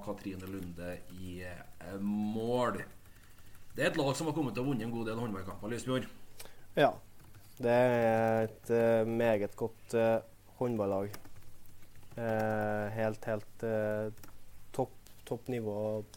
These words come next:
Speaker 2: i norsk standard.
Speaker 1: Skal vi bare rase videre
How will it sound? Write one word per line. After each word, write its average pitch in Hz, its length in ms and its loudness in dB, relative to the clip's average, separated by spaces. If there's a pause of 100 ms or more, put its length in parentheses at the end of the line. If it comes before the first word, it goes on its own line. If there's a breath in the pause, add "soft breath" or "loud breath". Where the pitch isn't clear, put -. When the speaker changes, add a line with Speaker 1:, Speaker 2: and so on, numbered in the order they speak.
Speaker 2:
i 113 140 2
norsk 110 260 -4
standard. 98 240 -10 (2000 loud breath)
Speaker 1:
Skal 160 160 0
vi 165 80 2
bare 165 100 6
rase 170 200 4
videre 170 320 6